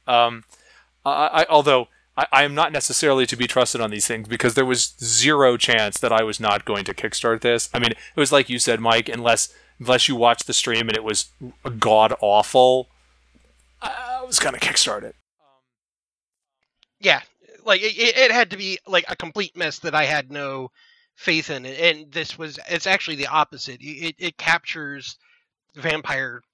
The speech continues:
Speaker 2: pretty well i-, in, in a pretty streamlined format.
Speaker 1: The other thing that I did that was not a role-playing game,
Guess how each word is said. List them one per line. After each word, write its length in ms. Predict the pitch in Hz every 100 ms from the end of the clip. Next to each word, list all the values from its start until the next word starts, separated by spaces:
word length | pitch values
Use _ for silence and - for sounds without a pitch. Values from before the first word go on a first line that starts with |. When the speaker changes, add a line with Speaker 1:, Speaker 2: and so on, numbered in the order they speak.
| _ _
Speaker 2:
pretty 380 | - 147 160 151 117
well 460 | 117 143 160 226 233 -
i-, 40 |
in, 460 | 165 160 151 147 143
in 160 | 160
a 20 |
pretty 220 | 139 190 151
streamlined 500 | - 156 135 123 117
format. 380 | 127 113 101 - _ _ _ _ _
Speaker 1:
The 180 | 160 170 -
other 220 | 202 220
thing 220 | - 185
that 120 | 156
I 120 | 151
did 200 | 135 135
that 100 | 131
was 160 | 135 117
not 280 | 120 127 139
a 80 | 127
role-playing 520 | 120 123 - 117 110
game, 360 | 104 101 104